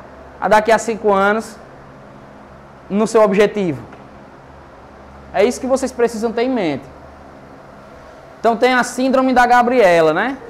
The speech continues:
Eu nasci assim, eu cresci assim, eu vivi assim, eu sou mesmo assim. Vou ser sempre assim. Gabriela, né? Galera,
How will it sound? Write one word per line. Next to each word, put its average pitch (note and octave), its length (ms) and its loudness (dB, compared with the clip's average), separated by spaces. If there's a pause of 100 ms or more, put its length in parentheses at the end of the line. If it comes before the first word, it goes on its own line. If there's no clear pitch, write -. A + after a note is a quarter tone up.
(140)
Eu G3 120 -4
nasci A#3 340 0
assim, B3 440 2
eu C4+ 140 4
cresci A#3+ 320 2
assim, A#3 600 0
eu A#3+ 200 2
vivi G#3+ 280 0
assim, G3 400 0
eu A#3+ 160 2
sou A#3 180 2
mesmo A3+ 240 -2
assim. E3+ 500 -4 (420)
Vou A#3+ 180 6
ser B3 160 2
sempre A#3+ 320 -2
assim. D#3+ 480 -4 (880)
Gabriela, D3 600 2
né? F#3 160 -6 (1500)
Galera, A3 600 6